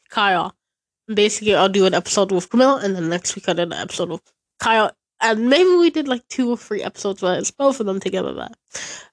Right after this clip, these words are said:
So there would never really be. And then I'd get friends to be guests and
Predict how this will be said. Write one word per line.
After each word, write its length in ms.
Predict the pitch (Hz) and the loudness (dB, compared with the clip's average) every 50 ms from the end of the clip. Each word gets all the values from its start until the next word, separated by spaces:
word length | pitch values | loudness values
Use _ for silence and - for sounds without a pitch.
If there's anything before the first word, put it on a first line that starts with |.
| _ - | _ -2
So 340 | - 226 208 202 - - - - | 2 4 4 4 4 2 2 2
there 120 | 175 214 | 4 6
would 200 | 220 233 233 226 | 6 6 4 2
never 400 | 233 220 226 233 240 226 226 214 | 0 -2 0 0 2 4 4 4
really 180 | 214 208 208 196 | 6 4 4 2
be. 200 | 190 185 - 76 | 0 -2 -2 0
And 200 | - 214 226 226 | 0 2 2 2
then 100 | 233 233 | 4 4
I'd 180 | 226 220 208 | 2 2 2
get 140 | 214 202 - | 0 -2 -4
friends 320 | - - 226 208 190 - | -2 -2 -2 -2 -2 -4
to 60 | - 196 | -4 -4
be 100 | 208 185 | -4 0
guests 640 | 202 240 254 254 254 - - - - - - 208 | 2 0 0 0 -2 -6 -10 -8 -8 -8 -6 -8
and 120 | 143 156 | -8 -12